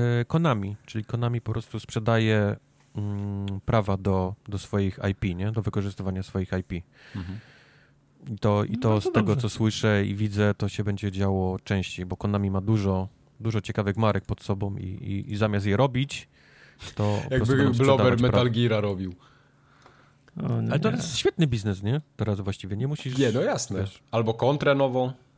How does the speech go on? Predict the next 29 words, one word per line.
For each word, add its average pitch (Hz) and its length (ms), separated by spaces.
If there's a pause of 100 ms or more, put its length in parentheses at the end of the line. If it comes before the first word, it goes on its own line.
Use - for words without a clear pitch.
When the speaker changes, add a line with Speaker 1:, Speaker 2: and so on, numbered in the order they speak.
(460)
Speaker 3:
Kontra 151 260
Speaker 1:
Albo 147 160
Speaker 3:
była 135 120
Speaker 1:
Kontra, - 180
Speaker 3:
ostatnio, 120 380 (140)
Speaker 1:
Kontra 131 240
Speaker 3:
Kontra 113 180
Speaker 1:
była 113 120
Speaker 3:
Core, - 100
Speaker 1:
ostatnio, 113 160
Speaker 3:
czy - 80
coś 123 80
Speaker 1:
no. 139 60
Speaker 3:
takiego - 160
Speaker 2:
Kontra 135 200
Speaker 3:
i 131 40
była 123 120
Speaker 2:
była. 127 140
Speaker 3:
fatalna, 123 540
zebrała 117 400
takie - 280
bęcki, 120 440
że 117 120
głowa 113 360
Speaker 2:
A, 117 60
Speaker 3:
boli. 127 160
Speaker 2:
albo 117 420
Speaker 1:
No. 113 100
Speaker 2:
Castlevanie. 120 800